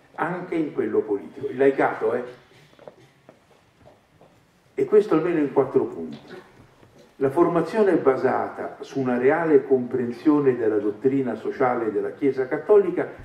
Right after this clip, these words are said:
è un buon inizio, ma non è sufficiente. E già su questo siamo carenti.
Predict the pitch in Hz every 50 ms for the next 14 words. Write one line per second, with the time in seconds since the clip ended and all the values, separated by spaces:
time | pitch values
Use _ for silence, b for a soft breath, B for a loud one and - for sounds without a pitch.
0 | - - - - 190 185 185 196 202 190 190 196 202 208 190 - - - - 120
1 | 101 - - - 165 185 220 233 202 - - 214 - - 214 - 240 226 202 165
2 | 123 - - - - - - _ _ _ _ - _ _ _ _ _ _ _ _
3 | _ - - _ - - _ - - - - - - 139 - 147 143 - - 196
4 | 175 - 156 147 143 - - 151 - 135 135 135 127 - - - - 117 120 143
5 | 180 170 - - - - - -